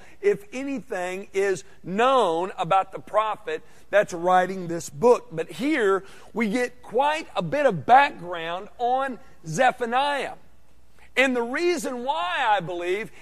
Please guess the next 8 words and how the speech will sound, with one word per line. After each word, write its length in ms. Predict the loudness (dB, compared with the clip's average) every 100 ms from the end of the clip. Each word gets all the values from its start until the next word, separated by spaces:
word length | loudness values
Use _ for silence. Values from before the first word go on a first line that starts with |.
| -6
is 220 | -4 -2
because 440 | -4 -2 0 0
of 140 | -2 -4
who 220 | -4 -4
he 200 | -4 -4
was 280 | -4 -6 -6
related 680 | -10 -8 -6 -6 -8 -12 -12
to. 280 | -8 -8